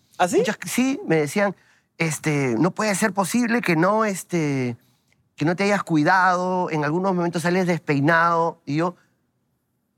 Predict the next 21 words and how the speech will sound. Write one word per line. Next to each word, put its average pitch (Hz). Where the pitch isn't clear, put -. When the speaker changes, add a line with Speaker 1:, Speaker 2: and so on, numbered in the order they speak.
Speaker 2:
"Estoy 214
en 240
la 175
selva 226
con 185
cuarenta 175
grados 208
y 135
tú 170
quieres 190
que 151
no 165
sude". 190
Speaker 1:
¿Alguien 156
te 165
dijo 160
que 139
salías 139
despeinado? 147
Speaker 2:
Sí, 190
claro. 160